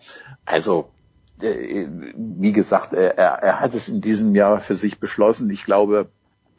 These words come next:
dass es für ihn, ähm, inhaltlich sozusagen wenig Sinn macht, denn wenn, äh, muss er ja seine Augen eigentlich auf die Rasensaison und auf Wimbledon richten und das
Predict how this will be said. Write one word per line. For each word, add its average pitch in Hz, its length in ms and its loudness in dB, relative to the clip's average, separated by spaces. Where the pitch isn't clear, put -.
dass 95 180 -4
es 95 100 -10
für 110 140 -4
ihn, 104 340 0
ähm, 92 480 0
inhaltlich 107 640 2
sozusagen 95 600 -2
wenig 104 380 0
Sinn 98 220 -2
macht, 101 320 0
denn 92 200 0
wenn, 101 320 0
äh, 101 100 0
muss 104 260 2
er 104 60 4
ja 92 140 4
seine 92 320 0
Augen 95 280 0
eigentlich 87 380 -4
auf - 120 -6
die 98 100 2
Rasensaison 90 1040 2
und 92 100 -2
auf 87 140 0
Wimbledon 98 380 2
richten 87 320 -12
und - 100 -12
das - 220 -6